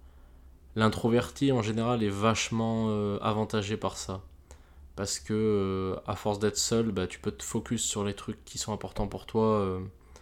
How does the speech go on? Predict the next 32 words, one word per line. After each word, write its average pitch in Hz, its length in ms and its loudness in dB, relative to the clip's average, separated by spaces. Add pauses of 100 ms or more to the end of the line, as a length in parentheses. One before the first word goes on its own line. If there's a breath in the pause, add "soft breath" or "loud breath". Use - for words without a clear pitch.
(420 loud breath)
que 107 100 -6
ce 104 140 -2
soit 101 200 -2
de 98 80 0
la 98 80 4
lecture, 104 600 -2
que 104 100 -4
ce - 140 -8
soit 101 260 -2
du 98 100 -4
sport, 110 560 0
que 95 140 -4
ce - 180 -10
soit, 101 460 2
euh, 92 160 -2 (240)
du - 180 -16
travail, 98 600 2
euh, 90 140 -2 (200)
peu 117 100 0
importe, 107 380 0
tu - 100 -12
vois. - 120 -12 (1040 soft breath)
T'es 113 120 0
tout 117 140 -4
seul, 123 280 6
donc 110 400 0 (1120)
tu - 120 -10
peux 113 120 0
tout 120 220 -4
donner, 107 340 4
tu - 120 -10
vois. - 120 -10